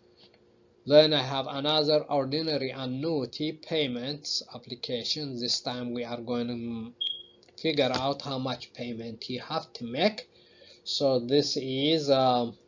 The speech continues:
John Smith will purchase, uh, three thousand, three hundred thousand home with, uh, a,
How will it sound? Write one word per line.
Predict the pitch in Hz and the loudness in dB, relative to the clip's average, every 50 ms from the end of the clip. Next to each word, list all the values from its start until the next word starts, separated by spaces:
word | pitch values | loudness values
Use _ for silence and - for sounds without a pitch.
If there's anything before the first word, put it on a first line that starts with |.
| - - - _ _ _ _ _ _ - _ _ - 120 | -20 -20 -20 _ _ _ _ _ _ -20 _ _ -10 -4
John | 120 143 143 147 147 139 | 0 2 4 4 4 2
Smith | 120 - - 147 143 143 131 123 | 0 -2 -2 0 2 2 2 2
will | 123 120 127 139 151 151 151 - - | 2 2 2 2 0 -2 -4 -4 0
purchase, | 165 165 165 160 - - - - 160 147 156 147 - - - | 2 4 4 4 2 2 2 2 4 4 2 2 0 0 0
uh, | 131 123 120 117 - - - - | 2 0 0 0 -2 -4 -4 -2
three | - 139 143 147 147 147 - | 2 4 4 4 4 2 0
thousand, | 143 131 120 117 117 117 117 110 - 120 123 135 151 170 156 151 - _ _ - | -2 0 0 0 0 -2 -2 -4 -4 -4 -2 -2 -4 -4 -6 -10 -12 _ _ -8
three | - - 156 165 151 | -2 0 4 4 4
hundred | 139 147 135 123 135 127 123 - | 4 2 0 0 0 0 -2 -2
thousand | - 131 123 117 117 113 113 123 123 135 143 143 | -2 -4 -2 -2 -2 -4 -4 -4 -4 -4 -6 -6
home | - - 131 123 120 123 147 185 196 - - - - - - - - - _ _ - - | -8 -4 -2 -2 0 -2 -2 -6 -8 -10 -14 -20 -20 -20 -20 -20 -20 -20 _ _ -14 -6
with, | 123 120 120 123 123 120 113 - | -4 0 0 2 0 0 0 0
uh, | 123 120 117 113 113 117 110 - - _ _ - - - - - _ - - - _ - - - - | 0 0 2 0 0 -2 -4 -8 -12 _ _ -20 -20 -20 -20 -20 _ -20 -20 -20 _ -20 -20 -18 -12
a, | 135 131 127 127 127 123 120 | -6 -4 -2 -2 -2 -4 -6